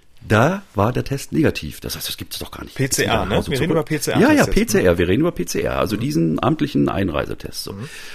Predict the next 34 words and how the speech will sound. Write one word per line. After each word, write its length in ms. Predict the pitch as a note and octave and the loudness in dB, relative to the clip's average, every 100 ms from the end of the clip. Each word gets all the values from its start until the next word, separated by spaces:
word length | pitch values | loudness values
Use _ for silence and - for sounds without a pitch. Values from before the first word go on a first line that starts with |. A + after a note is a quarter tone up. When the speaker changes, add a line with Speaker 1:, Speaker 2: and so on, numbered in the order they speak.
| - | -16
Speaker 1:
Ist 80 | - | -6
sie 80 | G#2 | 0
wieder 160 | A2+ F#2+ | 2 2
nach 140 | D2 | 0
Hause, 260 | C2 B2 G3 | -2 0 0
nächsten 320 | F#2+ G2 - | 0 0 -4
Tag 300 | D3+ E3+ - - - - - - - - - | -4 -4 -8 -16 -20 -20 -20 -20 -20 -20 -20
ist 100 | - | -10
sie 80 | - | -2
wieder 180 | B2+ | 0
raus, 380 | - G#1 - - - - | 0 -4 -6 -8 -12 -6
noch 220 | G2 D#3 | -2 0
ein 80 | B2 | 0
anderes 300 | - C2 - | -2 -8 -12
Labor 360 | - - B2+ - - | -10 -8 -8 -10 -14
Speaker 2:
Mhm. 220 | F#2+ G#2+ - | -14 -12 -6
Speaker 1:
und 160 | F#2+ F#2 | -2 -2
hat 180 | - - - - | -2 -6 -16 -2
noch 220 | G2+ F3+ | 4 6
einen 100 | D#3 | 6
Test 260 | G#2 E2+ - | 2 -2 -4
P 120 | F2 | -6
C 120 | - | -2
R 140 | A#1 E2+ | -2 -2
gemacht 300 | G#2 F3 - - | -2 -4 -8 -6
und 60 | F#2 | 0
Speaker 2:
Mhm. 40 | |
Speaker 1:
der 140 | G#2+ | 0
war 140 | D#2+ - | 2 4
auch 160 | A3 | 6
negativ. 500 | G#3 G2 C2 - - | 6 6 2 -4 -12
Speaker 2:
Nein. 260 | F#2 E2 D#2+ - - | -12 -12 -14 -18 -4
Speaker 1:
Und 180 | F2 F2 | 0 4
jetzt, 400 | G#2+ G#3+ - - | 4 4 2 -10